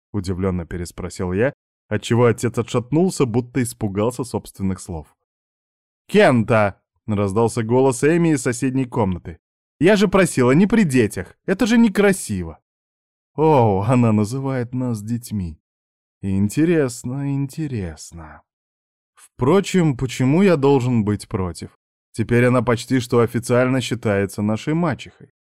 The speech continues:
«Изаму, ты скоро там?» На это уже сестренка. «Мы ведь ждали только тебя. Эми не позволяла нам даже близко к столу подходить».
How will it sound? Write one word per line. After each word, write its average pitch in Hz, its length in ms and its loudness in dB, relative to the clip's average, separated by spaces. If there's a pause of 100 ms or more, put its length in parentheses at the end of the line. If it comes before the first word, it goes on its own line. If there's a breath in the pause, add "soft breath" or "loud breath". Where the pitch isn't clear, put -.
(640)
«Изаму, 160 540 4
ты 240 160 0
скоро 233 400 4
там?» 87 420 0 (160)
На 104 220 0
это 143 160 -4
уже 101 180 -2
сестренка. 90 680 -8 (360)
«Мы 208 140 6
ведь 185 160 2
ждали 180 300 2
только 190 280 -2
тебя. 101 400 -4 (120)
Эми 202 280 6
не 175 140 4
позволяла 180 480 2
нам 202 200 2
даже 214 220 2
близко 214 340 0
к - 60 -10
столу 113 300 0
подходить». 95 580 -8